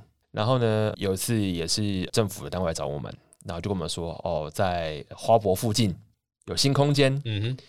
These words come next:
Speaker 1: 然后要做怎么样，怎么样，怎么样，
Speaker 2: D G Block。<laughs> 哦，不能讲是。
Speaker 1: <laughs> 反正呢，为了这件事情呢，我们去了很多次，中间过程中也讨论了很久，然后他们不断修改规则，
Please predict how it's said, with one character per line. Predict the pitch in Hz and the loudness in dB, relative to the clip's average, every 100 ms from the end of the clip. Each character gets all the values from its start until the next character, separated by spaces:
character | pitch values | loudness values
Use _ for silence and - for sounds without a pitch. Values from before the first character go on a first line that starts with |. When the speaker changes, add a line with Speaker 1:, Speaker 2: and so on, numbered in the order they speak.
| - - | -20 -8
Speaker 1:
然 | 90 | -2
后 | 98 107 101 95 | 4 6 6 4
要 | 92 101 95 87 | 4 4 6 4
做 | 85 113 | 2 2
怎 | 92 | 2
么 | |
样， | 95 | 0
怎 | 92 | 2
么 | |
样， | 95 | 0
怎 | 87 | 2
么 | 120 | 4
样， | 165 | 6
Speaker 2:
D | |
G | - 165 | 6 2
Block。 | - 113 92 - - _ _ | 2 2 0 -6 -16 _ _
<laughs> | - - 202 208 208 294 | -6 2 4 4 0 -2
哦， | 120 | 0
不 | 127 | 2
能 | 143 127 | 2 4
讲 | - 104 | 2 2
是。 | 107 110 104 - 151 127 147 - 170 - - | 0 0 0 2 2 2 2 2 2 2 4
Speaker 1:
<laughs> | 277 226 196 254 202 190 - - | 4 4 2 0 -2 -10 -8 0
反 | 120 | 2
正 | 139 156 | 4 6
呢， | 143 139 139 127 - | 8 8 6 4 4
为 | 156 | 6
了 | 117 | 6
这 | 135 | 4
件 | 131 | 4
事 | |
情 | 127 104 | 2 2
呢， | 92 90 90 - | 0 2 0 0
我 | 87 | -4
们 | 87 | -4
去 | 87 110 | 0 0
了 | |
很 | 90 | 0
多 | 80 | -2
次， | 90 - 92 - _ _ - | 0 0 -2 -6 _ _ -4
中 | - | 0
间 | 120 | 2
过 | 123 | 6
程 | 110 | 6
中 | 101 101 | 6 4
也 | 87 | 0
讨 | - 87 | 0 0
论 | 107 | 2
了 | 98 | 2
很 | 87 90 | -2 0
久， | - 82 - _ _ - | 0 0 -4 _ _ -4
然 | 98 | 2
后 | 110 117 | 4 4
他 | 127 | 2
们 | |
不 | 107 | 0
断 | 101 110 | 2 4
修 | 113 | 4
改 | 98 | 2
规 | 85 98 98 | 2 2 2
则， | 78 60 | 0 -2